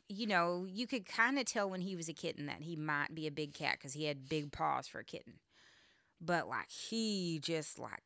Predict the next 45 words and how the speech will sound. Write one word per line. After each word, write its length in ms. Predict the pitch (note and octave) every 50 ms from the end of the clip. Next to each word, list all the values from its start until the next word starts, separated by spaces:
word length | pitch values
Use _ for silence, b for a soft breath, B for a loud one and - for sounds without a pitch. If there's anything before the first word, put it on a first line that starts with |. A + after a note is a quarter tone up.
| _
blew 500 | D3 D3 C#3+ C#3+ E3 E3 F3 F3 D#3+ C#3+
up. 300 | D3 - - - _ - -
Like, 200 | - - G2 -
he 220 | - - - - E3
grew 880 | D#3 D#3 D3 D#3+ E3 E3+ F#3+ G3 G3+ G3+ G3+ G3+ G3 G3 G3 G3 F#3+ - b b b b b b b b b b b b _ _ -
to 100 | - F#3+
be 160 | E3+ F3 F3+
this 220 | E3 D#3 E3 D3+ -
huge 580 | - - - - G3+ G3 F#3+ F#3 D#3+ - -
thing, 400 | - - D#3+ D3 - - - D3 - _ _ _ -
you 180 | F3+ F3+ F3
know, 280 | E3+ E3 D#3+ D#3+ D#3+ D#3+
and 260 | C3 E3 E3+ E3 E3
he, 160 | D#3+ - - - - - - - -
like, 300 | F#3 F#3 E3+ D#3 D#3+ -
um, 460 | F#3 F3 E3+ E3 D#3+ D#3 D3+ D3+ -
I 140 | - - F#3
have 160 | F3+ F#3+ G3
a 60 | F3 D#3+
queen 320 | - - G3+ G3 F3+ F3
size 280 | - F3+ D#3+ D#3+ D3+ D#3
bed, 260 | D#3+ F3 E3+ D#3+ D#3
and 120 | D#3+ D#3
he 100 | D3+ G3
can 160 | F3+ - G3+ F3
stretch 380 | - - - E3+ F#3 G3 G3 -
himself 400 | G3+ E3+ D#3 - E3+ D#3 D3+ D3 -
almost 460 | - E3+ G3 A3+ G#3+ E3+ D#3 - - -
all 280 | - D#3+ D#3+ E3 E3+ F3
the 100 | F3 E3
way 220 | D#3 D#3+ D#3 D3+
across 680 | C#3+ - - - C#3+ C#3 A#2 G#2 - - - - - - _ b b b b b b b b b b b b b _ -
the 80 | E3+ D#3
queen 280 | - - E3+ D#3 C#3+
size 280 | C#3 - D3+ C#3+ C#3+ D3
bed. 320 | D3 D3 C#3+ C#3 C#3 D3 -
If 180 | - D#3+ -
he 140 | - D#3+ D3+
stretches 580 | - - - E3+ E3 D#3+ D#3 - E3+ D#3 C#3+ -
his 160 | D#3+ D3+ -
paws 480 | - - - F#3 F3+ F3 F3 F3 D#3+
out 320 | F3 F3 E3+ E3 E3 - -
to 80 | - E3
paws 440 | D3+ - - E3+ E3 E3 E3 E3 D3+
out, 460 | D#3+ D#3+ D#3+ E3+ F3+ F#3 - - -